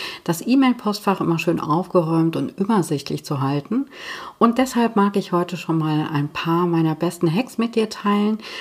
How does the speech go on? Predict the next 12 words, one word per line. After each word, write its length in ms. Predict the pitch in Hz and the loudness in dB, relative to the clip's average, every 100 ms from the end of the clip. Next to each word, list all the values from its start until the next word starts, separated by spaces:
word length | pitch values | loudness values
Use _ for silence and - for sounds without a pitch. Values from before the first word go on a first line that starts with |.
| - - - | -14 -8 2
um 240 | 202 202 | 4 4
eine 400 | 180 180 180 180 | 4 4 6 4
Basic-Ordnung 1300 | 170 - 165 196 196 170 - - 139 147 - 143 127 | 0 2 4 4 4 2 0 -2 0 0 0 -2 0
hinzukriegen. 760 | 143 143 - - - 143 147 | -2 -2 -6 -10 -6 -4 -4
So 100 | 143 | -4
ein 80 | 143 | -6
paar 340 | 143 - 196 208 | -6 2 2 2
kleine 320 | - 165 165 | 2 2 2
Punkte, 400 | 165 254 269 220 | 2 0 2 2
die 160 | 196 | 4
dir 140 | 175 170 | 4 4
helfen, 400 | 170 202 202 | 4 2 2